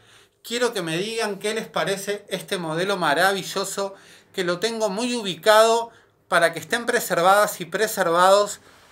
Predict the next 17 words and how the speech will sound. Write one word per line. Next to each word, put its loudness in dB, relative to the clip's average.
Miren -4
lo 2
que 0
es. -12
Es -2
una 0
maravilla 2
en -4
verdad. 0
Así 0
que 2
bueno, 0
los -2
invito -4
y -4
las 0
invito -4